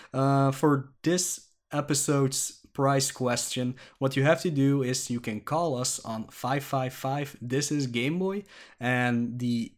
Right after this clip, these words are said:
question we are gonna ask you this time is,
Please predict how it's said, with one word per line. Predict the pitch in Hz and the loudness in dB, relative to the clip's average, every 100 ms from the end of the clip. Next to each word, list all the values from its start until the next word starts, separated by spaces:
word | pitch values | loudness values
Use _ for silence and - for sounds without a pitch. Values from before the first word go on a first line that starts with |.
| _ | _
question | - 160 160 - 170 165 160 | -4 -2 0 0 0 0 -2
we | 135 139 139 - _ _ 175 147 | 0 0 0 -4 _ _ -18 -6
are | 131 120 | -4 -2
gonna | 135 147 131 | -2 -2 -2
ask | 135 123 - | -2 -2 -4
you | 123 | -6
this | 117 160 - | -4 -4 -2
time | - 180 190 190 - - - | -2 -4 -4 -10 -20 -20 -4
is, | 147 156 - | -2 -2 -6